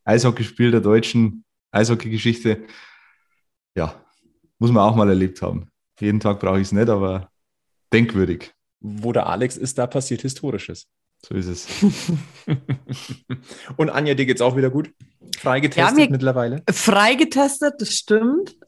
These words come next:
Speaker 3: Ähm, war auch schon beim körperlichen Check. Ein Blutwert ist noch ein bisschen hoch, ähm, der Entzündungswert. Deswegen muss ich ein bisschen, äh, slower machen, hat mein Arzt gemeint. Äh,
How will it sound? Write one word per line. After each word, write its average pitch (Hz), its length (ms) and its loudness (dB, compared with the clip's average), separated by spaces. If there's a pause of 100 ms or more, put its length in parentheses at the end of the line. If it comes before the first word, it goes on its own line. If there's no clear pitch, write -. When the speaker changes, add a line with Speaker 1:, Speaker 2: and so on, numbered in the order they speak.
Speaker 3:
Ähm, 196 560 -2
war 175 240 6
auch 220 120 0
schon 196 220 -2
beim 185 180 2
körperlichen 208 680 2
Check. - 460 -4 (760)
Ein 214 320 2
Blutwert 277 600 -2
ist 262 160 -6
noch 247 160 -2
ein 233 80 -2
bisschen 240 460 -2
hoch, 294 500 -4
ähm, 175 400 -4
der 175 100 2
Entzündungswert. 254 800 -2
Deswegen 202 400 -2
muss 190 140 0
ich 185 140 -2
ein 170 320 -2
bisschen, 233 800 4
äh, 202 180 2
slower 214 520 2
machen, 208 360 -4
hat 196 160 -8
mein 185 140 -4
Arzt 190 360 -2
gemeint. 196 460 -4
Äh, 180 220 -10